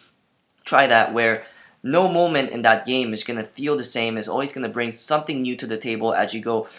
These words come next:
further and further on. And I believe Jonathan Blow when he says that he's gonna do that for The Witness. Um, I think that's gonna be the case for The Witness. The only thing I worry about The Witness is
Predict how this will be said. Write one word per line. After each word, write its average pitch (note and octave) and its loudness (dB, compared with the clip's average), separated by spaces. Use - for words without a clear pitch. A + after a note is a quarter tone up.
further B2+ -2
and A2 -6
further A2 -4
on. G#2+ -4
And A#2+ -2
I C#3+ 2
believe F#3 -6
Jonathan C3 2
Blow A2+ 0
when A2+ -2
he A2+ -6
says C3 -2
that A#2 2
he's A#2 -6
gonna A#2+ -6
do A#2+ -6
that G#2 -4
for A2 -4
The G#2+ -6
Witness. G2+ -8
Um, G#2+ -2
I C3 0
think D#3+ -2
that's C3+ 6
gonna C#3 -6
be B2 -2
the A2+ -4
case C#3 -4
for D#3 -6
The D3 -2
Witness. D#3 -6
The C3+ -2
only F#3 0
thing E3+ -2
I C#3 6
worry C3 4
about A#2 4
The A#2 -10
Witness G#2+ -6
is A2 -4